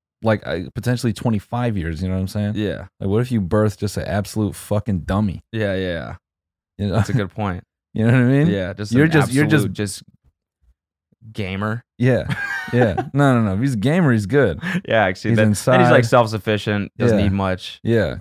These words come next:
Speaker 1: Comes in his own jars.
Speaker 2: Yeah, yeah.
Speaker 1: Stores it himself.
Speaker 2: Yeah.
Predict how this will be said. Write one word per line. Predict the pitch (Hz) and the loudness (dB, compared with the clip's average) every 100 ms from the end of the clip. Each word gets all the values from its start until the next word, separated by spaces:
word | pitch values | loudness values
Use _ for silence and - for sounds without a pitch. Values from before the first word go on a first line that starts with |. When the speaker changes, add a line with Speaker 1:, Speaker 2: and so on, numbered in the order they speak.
| - | -6
Speaker 1:
Comes | - 117 107 | 0 2 2
in | 107 | 2
his | 104 101 | 2 2
own | 104 95 | 2 2
jars. | 104 104 101 110 | 2 2 2 2
Speaker 2:
Yeah, | 107 | 2
yeah. | 101 95 92 | 2 0 -2
Speaker 1:
Stores | 90 - 104 107 101 | -4 -2 0 2 0
it | |
himself. | 95 95 110 101 98 - | -2 -2 0 0 -2 -4
Speaker 2:
Yeah. | 98 92 | -4 -4